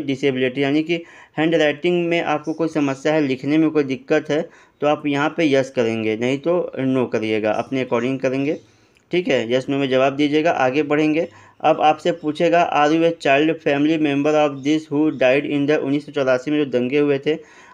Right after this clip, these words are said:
आपके रिलेटेड कोई उसमें मृतक हुए हैं तो यहाँ पे आपको यस नो में जवाब देना होगा। तो अपने अकॉर्डिंग यहाँ पे यस नो में जवाब दे दीजिएगा। Are you a ex serviceman,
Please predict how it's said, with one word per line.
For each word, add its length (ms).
आपके 280
रिलेटेड 440
कोई 180
उसमें 300
मृतक 440
हुए 160
हैं 160
तो 120
यहाँ 340
पे 80
आपको 440
यस 320
नो 100
में 160
जवाब 320
देना 220
होगा। 280
तो 140
अपने 200
अकॉर्डिंग 360
यहाँ 180
पे 80
यस 240
नो 120
में 180
जवाब 340
दे 120
दीजिएगा। 540
Are 160
you 140
a 100
ex 200
serviceman, 520